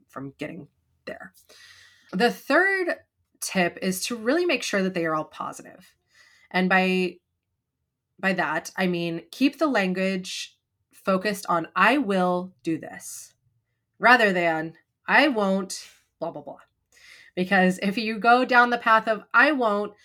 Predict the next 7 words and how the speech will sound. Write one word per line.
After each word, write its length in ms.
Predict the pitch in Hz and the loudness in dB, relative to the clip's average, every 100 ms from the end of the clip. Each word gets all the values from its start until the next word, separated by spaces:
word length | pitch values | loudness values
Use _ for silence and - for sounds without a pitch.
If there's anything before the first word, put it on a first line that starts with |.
| _ _ _ _ | _ _ _ _
you 120 | 214 | -8
start 280 | 196 302 - | 4 4 4
picking 320 | 240 240 190 | 0 -2 -2
on 100 | 175 | -2
yourself 480 | 175 175 170 165 - | -4 -4 -4 -4 -6
of, 160 | 190 175 | -6 -4
like, 400 | 165 165 160 | -2 -4 -8